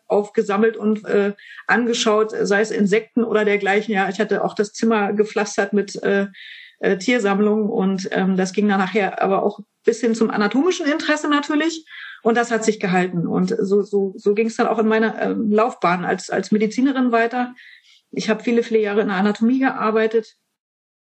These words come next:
Und, ähm, dann war, wurde auch schon klar, dass es sicherlich ein, ein chirurgisches Fach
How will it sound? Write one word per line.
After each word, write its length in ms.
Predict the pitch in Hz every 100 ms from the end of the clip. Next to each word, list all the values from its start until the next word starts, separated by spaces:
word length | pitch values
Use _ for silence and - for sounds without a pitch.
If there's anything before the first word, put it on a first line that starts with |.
| _ _
Und, 520 | 220 196 196 202 202
ähm, 440 | - 190 196 190 190
dann 180 | 185 196
war, 200 | 190 185
wurde 260 | 226 208
auch 60 | 208
schon 160 | - 190
klar, 200 | 202 214
dass 140 | 202
es 80 | 196
sicherlich 400 | 220 226 214 214
ein, 120 | 208 -
ein 80 |
chirurgisches 600 | 185 220 208 233 233 220
Fach 260 | - - -